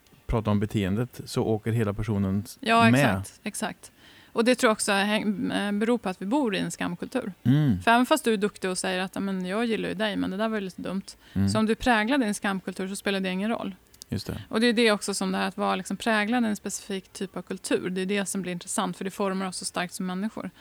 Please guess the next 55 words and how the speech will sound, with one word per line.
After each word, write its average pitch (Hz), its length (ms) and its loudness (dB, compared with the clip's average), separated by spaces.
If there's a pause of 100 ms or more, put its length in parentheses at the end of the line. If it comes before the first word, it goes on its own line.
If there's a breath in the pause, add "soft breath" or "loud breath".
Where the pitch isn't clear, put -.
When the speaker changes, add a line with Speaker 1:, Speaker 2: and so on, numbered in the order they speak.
(340 loud breath)
Speaker 2:
Och 202 80 -4
har 208 100 2
jag, 220 360 4
har 208 140 0
vi 220 240 2
varit 190 240 -2
uppväxta 214 420 -4
i - 20 0
en 208 60 0
skamkultur, 180 600 -4
det 196 80 -2
är 202 40 -4
klart 180 220 -6
att 185 60 -8
det - 40 -10
spelar 202 220 -2
ingen 190 140 0
roll 208 240 2
om 180 120 -4
du 170 120 -4
säger 170 260 -4
att, - 320 -8 (440 soft breath)
"Alltså, - 200 -4
jag 202 80 2
gillar 202 260 2
ju 196 100 0
dig, - 180 0
men 170 260 -4 (100)
det 185 60 -10
där 190 120 -4
var 175 100 -6
ju 185 120 -8
skitdumt - 500 -10
gjort." - 200 -18 (220 loud breath)
Speaker 1:
Mm. 90 320 -4
Speaker 2:
För - 120 -6
då 208 440 4
liksom 208 280 0
är 196 80 -2
man 196 360 -2 (1800)
delvis, 247 600 4
men 220 160 2
omedvetet 226 640 2
så 214 100 -10
fångar 214 240 2
man 208 140 0
ändå 214 320 2
upp - 260 -6
det - 120 -4
i 175 100 -4
liksom 180 240 -4
någon 185 80 -6
form 180 220 -6
av 175 40 -10
skam 185 560 -6